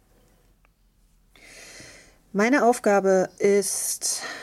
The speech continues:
also ich muss dazu sagen, ich bin noch ziemlich neu im Team. Ich habe erst vor einem Jahr mit dem Job angefangen. Äh, das heißt, ich lerne momentan selber, äh, eigentlich nur, immer noch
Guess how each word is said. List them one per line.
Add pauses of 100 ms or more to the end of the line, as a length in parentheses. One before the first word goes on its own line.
(1080)
also
ich
muss
dazu
sagen,
ich
bin
noch
ziemlich
neu
im
Team. (260)
Ich
habe
erst
vor
einem
Jahr
mit
dem
Job
angefangen. (920)
Äh,
das
heißt,
ich
lerne
momentan
selber, (120)
äh, (280)
eigentlich (320)
nur, (800)
immer
noch